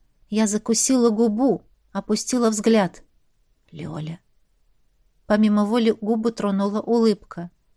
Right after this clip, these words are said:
«Хм, значит, не удалось вам отвертеться, Джейми Макдракул. Все-таки покажете мне свою драконью сокровищницу?» Дракон широко и коварно улыбнулся.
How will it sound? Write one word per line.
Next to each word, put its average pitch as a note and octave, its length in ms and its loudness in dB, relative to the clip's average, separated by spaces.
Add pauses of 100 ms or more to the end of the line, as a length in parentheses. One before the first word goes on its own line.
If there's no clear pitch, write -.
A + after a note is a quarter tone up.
(160)
«Хм, C#4 160 2 (300)
значит, C4 440 -4
не C4 120 2
удалось C#4+ 460 2
вам G3+ 120 0
отвертеться, G3+ 680 -4
Джейми F#3 320 -4
Макдракул. F#3 720 -6 (580)
Все-таки D#4 460 0
покажете D#4 640 0
мне F#3+ 200 0
свою G#3 400 -2
драконью A#3 580 0
сокровищницу?» A3 1040 -4 (1040)
Дракон A3+ 500 2
широко A3 440 -2
и E4 80 0
коварно G#3+ 560 0
улыбнулся. G#3 760 0